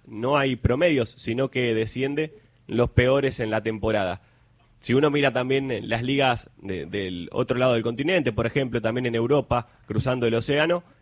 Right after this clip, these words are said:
tampoco hay torneos de treinta equipos y en el fútbol argentino, en este caso, esta resolución seguiría incrementando los equipos que hay en la máxima categoría del fútbol argentino y eso también afecta la competitividad del mismo fútbol.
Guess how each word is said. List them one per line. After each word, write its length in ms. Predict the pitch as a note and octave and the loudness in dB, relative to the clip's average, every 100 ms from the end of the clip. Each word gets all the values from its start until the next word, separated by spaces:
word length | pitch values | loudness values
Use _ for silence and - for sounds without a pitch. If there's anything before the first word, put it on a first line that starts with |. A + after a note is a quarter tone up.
| - - - | -20 -18 -6
tampoco 320 | G#2+ C#3+ E3+ | 0 2 4
hay 80 | C#3+ | 4
torneos 340 | C#3 C3+ C#3+ | 2 4 4
de 100 | B2+ | 2
treinta 300 | A#2 C#3+ C3+ | 0 -2 -2
equipos 440 | B2+ D3+ - D#3 A#2 | -2 -2 0 0 0
y 60 | |
en 80 | A#2 | -2
el 80 | A#2+ | -2
fútbol 300 | C#3+ C#3+ C3+ | -2 0 0
argentino, 340 | B2 B2+ C#3 | 0 -2 -2
en 80 | C3 | -2
este 180 | B2 B2+ | -2 -2
caso, 300 | C#3+ C#3+ B2+ | -2 0 -2
esta 220 | B2+ C3 | 0 0
resolución 640 | B2 - B2+ B2 D3+ F3 - _ _ _ | 0 -2 -2 0 0 0 -6 _ _ _
seguiría 640 | - A#2 B2+ D3 F#3+ D3+ | -2 0 2 0 2 2
incrementando 880 | C3 A2+ B2+ B2+ B2+ D3 D3 D3 C#3 | 2 0 0 0 0 0 0 2 2
los 160 | A#2 B2 | 0 -2
equipos 320 | A2+ C3+ A#2+ | -4 -4 -2
que 120 | C3+ | 2
hay 260 | C#3 C3+ - - | 2 0 -6 -6
en 100 | A#2 | 0
la 80 | B2+ | 2
máxima 340 | C#3 C#3 C3 | 0 0 0
categoría 340 | B2+ B2 C3 C#3 | 0 0 2 2
del 100 | C3+ | 0
fútbol 260 | C#3+ C#3+ | 0 2
argentino 560 | C3+ C#3+ C#3 F3 G3 F3+ _ _ | 2 -2 -4 -2 -4 -4 _ _
y 100 | - | -4
eso 160 | D3 E3 | 0 2
también 320 | A#2 B2 B2+ | 2 4 2
afecta 560 | A#2 - B2 B2 A2 G2+ | 2 0 -2 0 0 0
la 240 | G#2 G#2 | -2 -2
competitividad 720 | A2 G#2 A2 G#2 G#2+ A2 C3 | -4 -4 -4 -4 -2 2 2
del 80 | A2+ | 0
mismo 220 | A2 G#2+ | -2 -6
fútbol. 400 | G#2 D3+ F#2+ D2+ | -2 -2 -2 -8